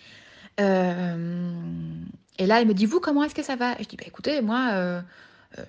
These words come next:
j'ai mal, euh, je fais un peu de fièvre, mais voilà, ça, ça passera. » Elle me dit, « Ok, euh, bah, courage à vous, euh, je vous rappelle demain pour vous tenir au courant, euh,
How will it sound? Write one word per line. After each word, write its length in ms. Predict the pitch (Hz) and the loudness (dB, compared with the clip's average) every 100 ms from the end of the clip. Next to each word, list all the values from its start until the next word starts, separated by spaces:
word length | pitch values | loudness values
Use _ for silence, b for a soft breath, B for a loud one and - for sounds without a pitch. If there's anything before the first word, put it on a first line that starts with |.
| - | -10
j'ai 300 | 165 170 202 | -8 -2 2
mal, 520 | 190 202 294 302 285 | 4 4 4 2 0
euh, 240 | 226 185 180 | -2 -2 -4
je 320 | 180 185 180 | -4 -4 -4
fais 160 | - | -2
un 160 | 226 220 | -2 0
peu 100 | 196 | -2
de 60 | - | -2
fièvre, 600 | 208 247 302 294 240 185 | 0 2 4 2 0 -2
mais 360 | 190 240 254 226 | -2 2 2 2
voilà, 300 | 190 165 170 | 0 -2 -6
ça, 160 | 180 | -12
ça 160 | 180 220 | -8 -2
passera. » 360 | 226 - 170 185 B B B - | -2 -2 -12 -14 B B B -4
Elle 100 | 190 | 0
me 60 | |
dit, « 120 | 196 208 | 2 2
Ok, 140 | 214 | 2
euh, 520 | 277 277 269 214 190 | 0 2 0 0 -2
bah, 100 | 180 | -4
courage 400 | 180 226 214 208 | -6 -4 -2 -2
à 80 | 156 | -4
vous, 420 | 180 247 262 262 | -2 -2 -2 0
euh, 120 | 220 190 | 0 0
je 100 | 208 | 0
vous 60 | |
rappelle 300 | 240 214 214 | 0 0 -2
demain 300 | 180 202 285 | -2 -2 -2
pour 120 | 247 | -2
vous 140 | 185 170 | -4 -4
tenir 240 | 202 208 | -4 -4
au 60 | 185 | -4
courant, 420 | 165 170 220 233 | -6 -4 -4 -4
euh, 140 | 185 | -6